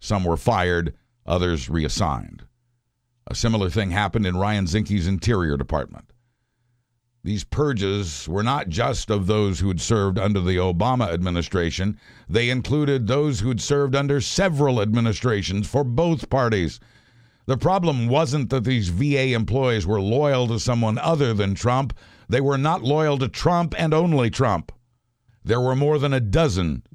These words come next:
career civil servants demoted at the V A.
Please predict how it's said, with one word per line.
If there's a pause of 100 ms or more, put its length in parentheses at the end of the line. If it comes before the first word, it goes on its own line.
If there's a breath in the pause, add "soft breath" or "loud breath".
career
civil
servants
demoted
at
the
V
A.